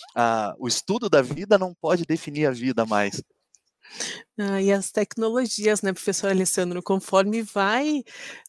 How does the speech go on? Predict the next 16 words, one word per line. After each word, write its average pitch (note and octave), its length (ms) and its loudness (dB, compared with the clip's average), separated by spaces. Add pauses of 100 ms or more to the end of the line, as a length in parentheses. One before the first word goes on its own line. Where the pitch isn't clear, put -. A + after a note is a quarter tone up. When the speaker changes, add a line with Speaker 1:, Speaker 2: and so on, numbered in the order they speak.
Speaker 2:
é, F3+ 220 2 (300)
vai G3 180 2
evoluindo A3 560 0
a G#3+ 40 -2
questão G3+ 360 -2
tecnológica, G3 800 0
o F#3 40 -2
desenvolvimento F#3+ 720 0
de G3+ 120 -4
novas G3 340 0
ciências, G#3 720 0 (460)
todas F4 480 0
aquelas D4+ 400 0
teorias A#3+ 520 -2
ali, A3+ 360 0
gente, C4+ 360 0